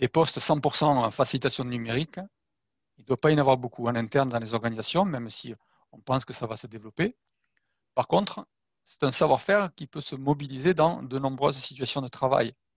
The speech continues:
comme évidemment manager ou animer une équipe, comme conseiller des personnes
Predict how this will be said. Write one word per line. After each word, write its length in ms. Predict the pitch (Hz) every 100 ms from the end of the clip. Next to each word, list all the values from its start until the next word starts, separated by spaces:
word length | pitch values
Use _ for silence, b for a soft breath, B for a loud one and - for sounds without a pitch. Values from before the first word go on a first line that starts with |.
| _ _ _ _ _ _ _ _
comme 260 | 131 123 -
évidemment 600 | 143 131 123 127 147 160
manager 680 | 135 127 139 131 - 139 165 - -
ou 160 | 135 139
animer 300 | 131 131 131
une 80 |
équipe, 320 | 127 - 123 120 - _ _ _ _ _ _ _ _ _ _ _ _
comme 340 | 117 120 135 135 _ _ _ _ _
conseiller 460 | - 151 - 147 143
des 100 | 131
personnes 580 | 127 - - 139 165